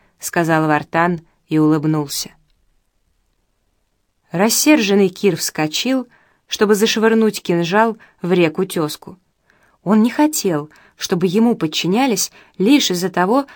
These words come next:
что он носит за поясом подарок царицы. Затем он подумал, что кинжал помог ему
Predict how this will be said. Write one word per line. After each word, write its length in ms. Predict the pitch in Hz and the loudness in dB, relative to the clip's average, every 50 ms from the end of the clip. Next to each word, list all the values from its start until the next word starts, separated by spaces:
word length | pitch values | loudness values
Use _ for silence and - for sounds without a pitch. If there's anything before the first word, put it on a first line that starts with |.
| - _ | -20 _
что 220 | _ - - - 190 | _ -8 -2 0 2
он 100 | 202 214 | 2 2
носит 300 | 240 247 - - 185 165 | 2 2 0 0 -2 0
за 160 | 160 175 160 | 0 -2 -2
поясом 480 | - - 269 302 302 294 - - 185 180 | -2 2 4 4 4 4 4 0 -2 0
подарок 420 | 170 170 170 185 226 247 240 - | 0 0 2 2 2 2 0 -2
царицы. 600 | - - 254 254 233 208 160 - - - - - _ _ _ _ _ _ _ _ _ _ _ _ _ _ _ _ | -4 -2 0 2 2 0 0 -2 -6 -10 -12 -16 _ _ _ _ _ _ _ _ _ _ _ _ _ _ _ _
Затем 500 | 147 139 156 156 151 156 - 202 240 247 | -8 -4 -2 -2 -2 -2 -2 0 0 2
он 140 | 240 233 214 | 2 0 0
подумал, 520 | 226 220 208 196 214 202 196 196 196 196 - _ _ _ _ _ _ _ | 0 -2 -2 0 -2 0 0 0 -2 -4 -6 _ _ _ _ _ _ _
что 240 | - - - 302 302 | -16 -2 0 0 0
кинжал 500 | - 240 214 208 185 190 240 240 226 208 | 2 0 0 0 0 2 2 2 2 2
помог 460 | - 170 170 175 185 220 226 - - | 0 0 0 2 0 -2 -2 -4 -4
ему 320 | 202 208 208 208 208 202 | -2 0 0 0 -2 -4